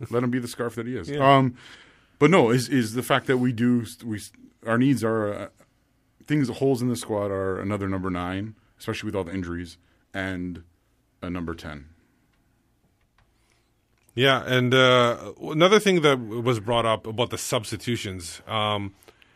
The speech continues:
Speaker 2: there was no substitutions until the seventy-fourth minute.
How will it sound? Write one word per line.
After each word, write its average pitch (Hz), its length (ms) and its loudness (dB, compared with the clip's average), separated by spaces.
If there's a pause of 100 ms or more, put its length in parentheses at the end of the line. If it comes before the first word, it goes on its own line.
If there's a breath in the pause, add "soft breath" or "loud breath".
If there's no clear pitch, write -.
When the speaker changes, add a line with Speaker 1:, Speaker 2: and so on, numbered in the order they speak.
(180 soft breath)
Speaker 2:
there 120 60 0
was 113 120 -2
no 143 100 2
substitutions 127 640 0
until 113 200 -4
the 98 80 -4
seventy-fourth 107 640 -4
minute. 104 280 -4